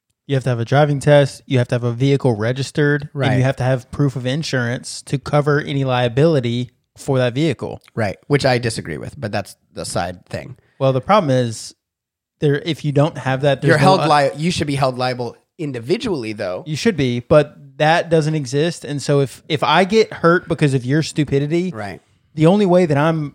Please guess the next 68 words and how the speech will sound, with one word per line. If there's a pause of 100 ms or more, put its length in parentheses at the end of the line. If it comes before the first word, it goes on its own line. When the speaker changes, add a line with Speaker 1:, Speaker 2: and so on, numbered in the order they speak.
Speaker 1:
protected
and
covered
is
because
of
your
insurance, (1160)
is
the
way
that
it's
Speaker 2:
I
hear
Speaker 1:
set
Speaker 2:
you.
Speaker 1:
up
right
Speaker 2:
I
Speaker 1:
now.
Speaker 2:
hear
you.
I
hear
you.
Speaker 1:
Now,
I'm
not
saying
that
Speaker 2:
There's
Speaker 1:
that's
Speaker 2:
not
Speaker 1:
a
Speaker 2:
a
good
Speaker 1:
perfect
way
to
do
Speaker 2:
and
Speaker 1:
it.
Speaker 2:
this
is
why
I'm
saying
there's
no
great
answer,
because (380)
I
disagree
with
the
idea
of
gun
registry
very
heavily, (240)
but
it's
because
of
my